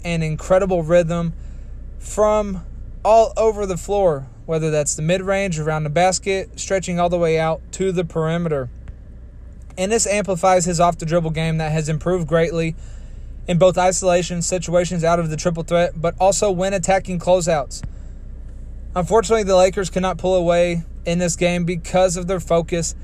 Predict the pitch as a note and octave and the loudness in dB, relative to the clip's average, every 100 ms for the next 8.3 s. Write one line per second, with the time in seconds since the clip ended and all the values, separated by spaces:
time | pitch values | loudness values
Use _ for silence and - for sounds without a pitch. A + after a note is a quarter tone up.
0 | - - - - - F#3+ F3+ F#3+ G3 E3+ | -14 -14 -14 -12 -4 0 4 4 4 2
1 | C#3+ F#3+ G3 A3 - - - - - - | 2 2 2 -4 -10 -14 -14 -14 -14 -14
2 | - - G3 D#3+ D#3 F3 G#3 F#3+ - D3+ | -12 -6 -4 -4 -6 -12 -12 -12 -10 -6
3 | D#3 F3 F#3+ G3 F3+ F#3 F3+ F#3+ F#3 F#3 | 0 4 6 6 4 2 4 4 2 0
4 | G3 F#3+ F3+ D#3 C#3 C3 - - - - | -2 2 2 2 -4 -8 -12 -12 -12 -12
5 | - - - - - - D#3+ D#3+ - G3+ | -12 -14 -12 -12 -12 -8 -2 -2 4 4
6 | G3+ G3+ F#3+ F3+ G3 E3+ E3 D#3 D#3 F#3 | 6 4 4 4 -4 -4 -4 -4 0 0
7 | F#3 F#3+ F3+ E3+ E3+ F3 D#3+ D#3 E3+ D3+ | 2 2 4 4 2 0 -2 -2 -4 -2
8 | D#3 E3 | 0 0